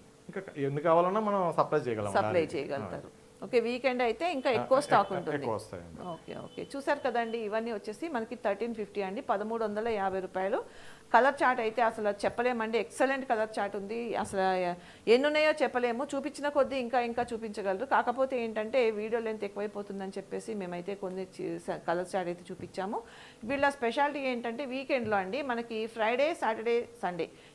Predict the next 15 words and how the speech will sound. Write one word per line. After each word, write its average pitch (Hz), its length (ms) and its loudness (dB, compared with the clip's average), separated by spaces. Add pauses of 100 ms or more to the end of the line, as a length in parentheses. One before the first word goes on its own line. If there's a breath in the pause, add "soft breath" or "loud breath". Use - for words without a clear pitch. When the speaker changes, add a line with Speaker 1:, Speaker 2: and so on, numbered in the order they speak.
Speaker 2:
ఎవ్రీ 254 340 6
వీకెండ్ 269 420 2
అండి. 240 340 0 (440 loud breath)
ఎవ్రీ 240 340 6
వీకెండ్లో 294 540 2
కూడా 277 260 4
మనకి 247 320 0
ఏంటంటే, 254 480 -2
ఈ 247 180 0
ఆఫర్స్ 220 460 4
ఉంటాయి. 208 600 -4
ఏంటంటే, 240 420 0
ఆఫర్ 226 300 4
ఏంటంటే, 214 480 -4
మనకి 285 480 -6